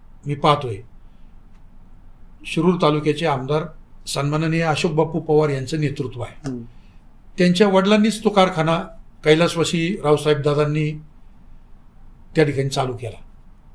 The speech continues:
Speaker 1: स्थापन केला, चालू केला. पंचवीस वर्ष त्यांच्याकडे सत्ता आहे कारखान्याची.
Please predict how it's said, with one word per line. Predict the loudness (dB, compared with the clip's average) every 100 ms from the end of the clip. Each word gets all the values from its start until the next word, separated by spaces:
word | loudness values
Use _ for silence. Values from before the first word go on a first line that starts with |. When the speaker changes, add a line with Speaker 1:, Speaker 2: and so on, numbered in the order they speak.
| -20 -16
Speaker 1:
स्थापन | -8 -6 -2 -2 0
केला, | 2 0
चालू | 0 -4 -4
केला. | -2 -4 -4 -8 -20 -20 -20 -20 -20 -20 -20 -20 -20 -20 -20 -20 -20 -20 -20 -20 -20 -20 4
पंचवीस | 4 4 0
वर्ष | 4 2 4 2 0 -8 -18 -20 -6
त्यांच्याकडे | -4 0 0 0
सत्ता | -2 -6 -6
आहे | -8
कारखान्याची. | -8 -10 -8 -8 -8 -10 -10